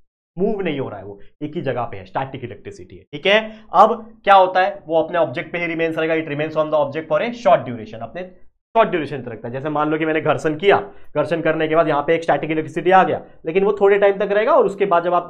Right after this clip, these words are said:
घर्षण करना छोड़ दोगे तो थोड़े time के बाद उसके अंदर का जो charge है वो भी क्या हो जाएगा? खत्म हो जाएगा। तो शॉर्ट ड्यूरेशन तक रहता है, और जो charges होता है स्टैटिक electricity का,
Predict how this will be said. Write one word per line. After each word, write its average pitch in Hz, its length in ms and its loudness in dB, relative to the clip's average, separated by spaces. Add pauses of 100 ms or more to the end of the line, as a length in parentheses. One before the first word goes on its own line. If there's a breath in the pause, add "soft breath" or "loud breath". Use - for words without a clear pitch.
घर्षण 151 320 -2
करना 165 220 -2
छोड़ 160 240 -4
दोगे 175 240 0
तो - 400 -10
थोड़े 156 140 2
time 156 140 0
के 156 80 -6
बाद 151 100 -4
उसके 143 180 -8
अंदर 147 200 -4
का 190 80 -6
जो 147 120 -6
charge 139 300 -2
है 165 60 -6
वो 131 100 -4
भी 131 100 -8
क्या 135 120 -4
हो 127 80 -4
जाएगा? 123 220 -6
खत्म 127 220 -12
हो 104 120 -14
जाएगा। 101 180 -10
तो 165 80 -10
शॉर्ट 175 280 0
ड्यूरेशन 175 280 -6
तक 180 160 -8
रहता 151 260 -2
है, 240 140 -2 (220 loud breath)
और 143 120 0
जो 160 100 -4
charges 160 460 2
होता 180 180 0
है 165 60 2
स्टैटिक 156 340 -2
electricity 139 400 -8
का, 190 240 2